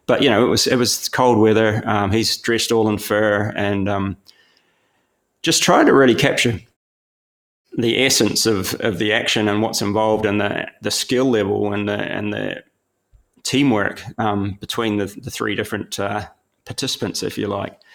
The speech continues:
And I was just starting to say earlier, we've been shooting in a frozen riverbed and, and they were galloping up the riverbed and was these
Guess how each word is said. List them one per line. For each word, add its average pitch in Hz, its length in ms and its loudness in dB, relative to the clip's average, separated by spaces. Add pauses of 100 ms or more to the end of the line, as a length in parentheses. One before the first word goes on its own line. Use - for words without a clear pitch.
(460)
And 110 100 -2
I 107 40 0
was 110 120 2
just 131 120 0
starting 110 220 4
to 107 60 0
say 110 160 4
earlier, 131 340 4
we've 107 140 4
been 107 100 0
shooting 107 300 2
in 104 80 0
a 101 40 0
frozen 104 420 0
riverbed 110 520 0
and, 101 180 -2
and 107 220 -2
they 107 80 0
were 104 80 -2
galloping 113 420 -2
up - 180 -6
the 110 80 -2
riverbed 107 520 0
and 98 280 -2
was 98 220 -6
these 104 220 -6